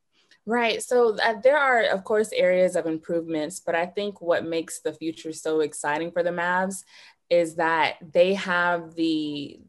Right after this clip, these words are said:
the way, they have the know-how to control and set up the results that they're wanting to see. They can literally create whatever results they're wanting to see. They have a solid group of guys that are hungry and ready, as we've been seeing, because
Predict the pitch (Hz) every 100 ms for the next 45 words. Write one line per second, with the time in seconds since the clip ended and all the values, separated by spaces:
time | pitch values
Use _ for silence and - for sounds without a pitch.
0 | _ _ _ 160 147 185 180 160 156 175
1 | 175 160 160 170 170 160 156 147 156 165
2 | 170 147 147 - 165 - 156 147 - 160
3 | 165 160 - 151 - 160 160 156 - 143
4 | 147 139 151 147 - 143 - 147 147 143
5 | 147 143 143 143 - 156 123 - - -
6 | - 185 190 185 190 214 208 196 190 190
7 | 190 202 156 - _ 160 170 185 196 185
8 | 170 175 160 131 - 156 156 151 156 151
9 | - 147 123 156 147 151 - 160 170 -
10 | 175 170 170 147 147 147 143 - 139 139
11 | 180 165 165 160 160 160 - 151 147 160
12 | 151 131 151 147 151 147 175 214 285 269
13 | 190 165 160 170 151 147